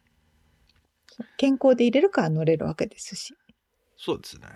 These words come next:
Speaker 2: 最近なんかね、さ-、台湾にね、サーフトリップに行きたいなっていう。台湾
Speaker 1: マジで？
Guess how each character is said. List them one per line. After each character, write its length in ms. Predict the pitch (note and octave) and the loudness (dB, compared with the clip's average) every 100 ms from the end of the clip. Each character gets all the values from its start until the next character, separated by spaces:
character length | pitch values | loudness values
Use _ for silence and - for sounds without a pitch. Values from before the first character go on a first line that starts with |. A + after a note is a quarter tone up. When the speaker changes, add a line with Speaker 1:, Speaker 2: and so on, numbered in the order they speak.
| - - - _ - | -20 -20 -20 _ -14
Speaker 2:
最 240 | D#3+ F3+ | -12 -10
近 160 | - E3+ | -6 -4
な 100 | D#3 | -2
ん 40 | |
か 100 | - | -4
ね、 80 | - | -10
さ-、 400 | - - G3+ G#3+ _ | -8 0 0 0 _
台 320 | - G#3+ A3+ | 2 2 4
湾 220 | G#3+ F#3 | 2 0
に 100 | C#3 | -2
ね、 140 | C3+ C3 | -6 -10
サ 220 | - C3+ | -6 -6
ー 100 | C#3 | -6
フ 100 | - | -4
ト 120 | C#3+ | -4
リ 80 | A#2 | -4
ッ 40 | _ | _
プ 80 | C#2 | -14
に 120 | A#1+ | -14
行 80 | - | -16
き 60 | |
た 140 | - F2 | -14 -12
い 60 | |
な 160 | A#1 G#1 | -12 -16
っ 60 | - _ | -18 _
て 80 | A#1 | -18
い 80 | |
う。 100 | - _ _ _ _ _ _ _ _ _ _ _ _ - - | -18 _ _ _ _ _ _ _ _ _ _ _ _ -20 -14
台 300 | - E3+ F3+ | -8 2 4
湾 120 | E3 | 6
Speaker 1:
マ 180 | D4+ F#4+ | 6 6
ジ 160 | G3+ G#3+ | 2 2
で？ 240 | E3 | 2